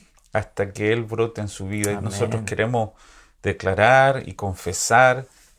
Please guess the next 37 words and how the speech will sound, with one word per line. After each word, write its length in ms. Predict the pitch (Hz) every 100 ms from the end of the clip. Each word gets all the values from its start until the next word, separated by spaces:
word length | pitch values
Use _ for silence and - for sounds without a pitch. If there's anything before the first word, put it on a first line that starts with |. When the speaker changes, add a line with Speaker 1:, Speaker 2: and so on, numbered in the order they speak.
| -
Speaker 1:
que 140 | - 92
tú, 480 | - 123 139 147 135
mi 140 | 107
querido 360 | 110 101 117 113
hermano 380 | 104 120 127
y 80 | 117
hermana, 680 | 101 101 113 123 120 127 117 -
como 200 | 95 98
nosotros, 640 | 92 - 127 120 127 123 - - - - -
vamos 440 | 98 120 127 123
a 40 | 113
llegar 380 | 104 107 113 117
a 60 | 101
ser 480 | - 101 92 98 -
esa 440 | 131 139 - 139
manifestación, 1080 | 139 131 143 - 139 - 117 - 95 95 113 - - -
Speaker 2:
Amén. 180 | 117 110 -
Speaker 1:
ese 380 | 117 120 135
desbordar 800 | 120 123 110 113 107 110 131 147 139
de 140 | 139
vida 460 | 131 107 98 98 95 _ _ - _
en 200 | - 131
tu 220 | 131 135 123
casa, 400 | 131 113 - 101
en 120 | 98
tu 180 | 117 117
trabajo, 580 | 120 113 117 113 - 95
en 80 |
tu 160 | 92 123
matrimonio. 800 | 127 123 110 107 117 113 101 95 - _ _ _ _
La 240 | 98 101 101
vida 320 | 117 131 123
del 120 | 120
Señor 420 | - 113 110 113
se 140 | - 104
abrirá 420 | 101 98 107 107
paso. 540 | 117 117 - 120 -